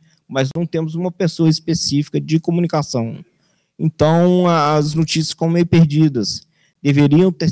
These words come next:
ser publicadas, né? Mas não,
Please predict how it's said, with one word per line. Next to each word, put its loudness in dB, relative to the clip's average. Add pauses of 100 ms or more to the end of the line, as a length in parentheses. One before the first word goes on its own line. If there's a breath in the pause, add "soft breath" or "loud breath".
(140)
ser 0
publicadas, -8
né? -6
Mas -6
não, -4